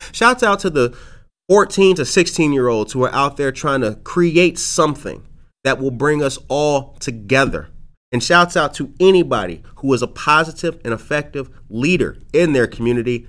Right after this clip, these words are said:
no matter who you are, what your background is, or how young you are. And that introduction is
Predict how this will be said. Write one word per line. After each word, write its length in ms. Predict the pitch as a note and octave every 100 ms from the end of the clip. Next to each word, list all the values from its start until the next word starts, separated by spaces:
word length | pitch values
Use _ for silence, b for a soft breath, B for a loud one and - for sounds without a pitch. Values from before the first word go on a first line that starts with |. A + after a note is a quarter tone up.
| -
no 100 | A2+
matter 280 | A#2 G#2+ G2
who 260 | - E3+
you 220 | F#3 F3+ -
are, 300 | A#2+ A#2+ A#2
what 260 | A#2 A#2+
your 80 | -
background 600 | G2 B2 B2+ A#2+ A#2+ A2
is, 260 | A2 A2 -
or 160 | A2
how 420 | G#2 - A2 G#2+ b b b _
young 300 | A2 G#2 G2+ -
you 180 | G#2+ A2
are. 380 | - A#2 E2 D2 B B B
And 440 | A#2+ A#2 A2 G2 F#2+
that 420 | C#3+ E3 - - - -
introduction 920 | D3 C3+ C#3 A2 C3+ D3 - - - - - _ _ _ _ _ _ _ _ _ _
is 580 | - A#2 G#2+ G2 - -